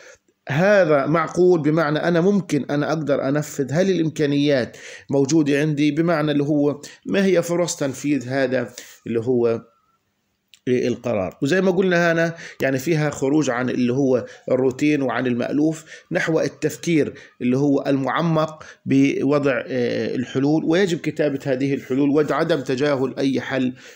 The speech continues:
من حلول الأشخاص اللي تم طرحه، مع اللي هو التوضيح والاستنارة عن كل، آه، يعني، حل من الحلول ال-، المقترحة. وهنا بقول إنه،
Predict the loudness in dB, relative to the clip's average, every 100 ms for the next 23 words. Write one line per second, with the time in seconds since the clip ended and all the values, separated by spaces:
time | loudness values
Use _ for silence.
0 | -6 -4 -2 -4 -6 -2 2 0 0 -4
1 | -6 -4 -2 -2 -2 -6 -4 -4 -4 -4
2 | -4 -2 -2 0 0 0 -6 -6 0 2
3 | 2 -2 0 2 0 0 -2 2 0 2
4 | 0 0 -4 -2 0 2 2 -2 -6 -16
5 | -6 -6 -2 0 0 0 -2 -2 0 -2
6 | -2 -4 -6 -4 -4 -6 -2 0 0 -4
7 | -14 -10 -4 -2 -2 -4 -4 -2 0 -2
8 | -2 -2 -2 -4 -4 -6 0 2 2 -2
9 | -4 -6 -16 -14 -2 0 2 2 2 2
10 | 2 2 2 0